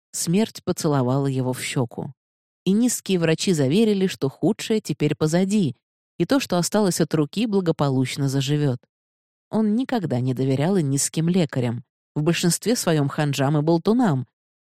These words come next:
но здесь ему больше ничего не оставалось, кроме как верить.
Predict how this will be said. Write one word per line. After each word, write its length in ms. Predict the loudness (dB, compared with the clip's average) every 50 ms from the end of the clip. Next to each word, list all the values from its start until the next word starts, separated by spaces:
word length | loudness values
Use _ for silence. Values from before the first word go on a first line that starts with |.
| _ _ -8
но 140 | -4 -4 -2
здесь 340 | -2 -2 -2 -2 -2 -2 -2
ему 200 | 0 0 0 0
больше 340 | 0 0 -2 -2 -2 -4 -4
ничего 380 | -4 -4 -4 -2 -2 -2 0
не 100 | 0 0
оставалось, 680 | -2 -4 -4 -4 -4 -2 -2 -2 -2 -2 -4 -6 -8 -8
кроме 360 | -8 -4 -2 -2 0 0 -2
как 320 | -4 -4 -6 -6 -6 -8 _ _ _ -12 -8
верить. 560 | -4 -2 -2 -2 -4 -6 -10 -12 -14 -14